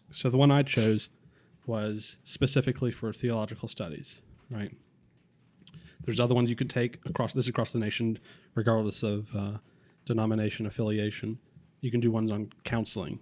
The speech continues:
You can do ones on doctrine or apologetics, all these different emphases. And if I was a pastor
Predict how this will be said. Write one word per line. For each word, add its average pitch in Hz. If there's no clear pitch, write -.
You 120
can 113
do 110
ones 107
on 104
doctrine -
or 107
apologetics, 110
all 123
these 113
different -
emphases. 123
And 113
if -
I 127
was 131
a -
pastor -